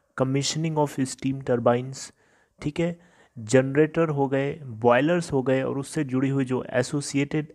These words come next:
ऑक्सिलरीज होती हैं, ये तमाम छोटी से छोटी, बड़ी से बड़ी चीज़ें, चाहे वो ट्रांसपोर्शन, ट्रांसपोर्टेशन सिस्टम से जुड़ा हुआ कोई पार्ट हो,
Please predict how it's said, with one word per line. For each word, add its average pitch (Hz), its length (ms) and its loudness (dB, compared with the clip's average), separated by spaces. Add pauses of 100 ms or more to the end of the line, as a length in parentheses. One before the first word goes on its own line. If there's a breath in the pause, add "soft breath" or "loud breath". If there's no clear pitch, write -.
(140)
ऑक्सिलरीज 120 680 4
होती 139 260 -4
हैं, 135 200 -10 (680 loud breath)
ये 165 100 4
तमाम 170 580 2
छोटी 151 380 -4
से 165 140 -2
छोटी, 147 320 -4
बड़ी 123 260 2
से 131 140 -10
बड़ी 123 220 0
चीज़ें, 123 360 -4
चाहे 117 300 0
वो 120 160 2
ट्रांसपोर्शन, 127 840 -4
ट्रांसपोर्टेशन 123 960 -2
सिस्टम 127 420 -6
से 127 180 -4
जुड़ा 120 220 4
हुआ 120 200 4
कोई 117 200 -6
पार्ट 110 360 2
हो, 110 220 -6